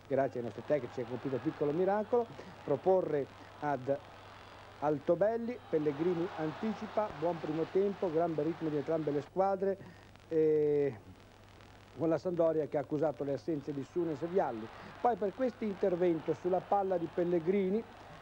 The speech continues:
e Scanziani l'arbitro, eh, al termine di un'azione piuttosto confusa concede un rigore, Brady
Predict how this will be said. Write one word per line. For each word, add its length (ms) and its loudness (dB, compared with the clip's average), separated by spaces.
e 140 2
Scanziani 720 0
l'arbitro, 720 0
eh, 280 4
al 160 -4
termine 320 2
di 80 -2
un'azione 440 0
piuttosto 360 -2
confusa 380 0
concede 340 0
un 80 4
rigore, 360 4
Brady 400 0